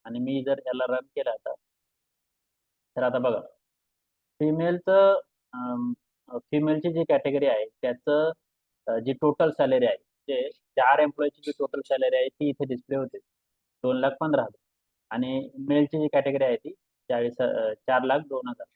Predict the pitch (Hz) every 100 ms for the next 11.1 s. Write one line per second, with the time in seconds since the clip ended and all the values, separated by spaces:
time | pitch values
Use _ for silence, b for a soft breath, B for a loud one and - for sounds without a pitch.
0 | _ _ - 117 110 104 - _ _ _
1 | _ _ 139 139 - 165 170 170 185 190
2 | 165 165 160 135 151 160 - _ _ -
3 | 143 147 - 165 156 131 - 131 - 165
4 | - 127 _ _ _ _ - 139 139 131
5 | 143 180 131 123 - 135 160 139 143 165
6 | 185 - 170 156 165 _ 185 185 180 -
7 | 135 131 127 _ _ _ _ _ _ _
8 | _ _ _ _ _ - 143 135 156 151
9 | - 143 139 139 - 135 131 117 123 -
10 | 135 131 135 139 151 143 139 139 139 139
11 | 139